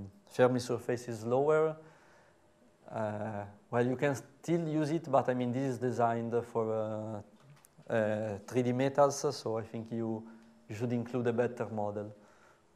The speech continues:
So, for example, for graphene, we were discussing with Alberto, we,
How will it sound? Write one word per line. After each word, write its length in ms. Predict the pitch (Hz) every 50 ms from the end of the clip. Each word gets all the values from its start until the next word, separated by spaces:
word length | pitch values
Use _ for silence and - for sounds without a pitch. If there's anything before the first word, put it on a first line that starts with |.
| _ _ _ _ _
So, 140 | - - 101
for 100 | 92 101
example, 300 | 101 95 107 98 104 104
for 160 | - - 113
graphene, 480 | 98 107 110 104 - - 113 110 110 110
we 140 | 104 104 101
were 120 | 101 101
discussing 540 | 98 104 104 - - 110 104 - - - 110
with 80 | 104 - -
Alberto, 440 | 110 104 98 107 104 101 - - 120
we, 100 | 110 107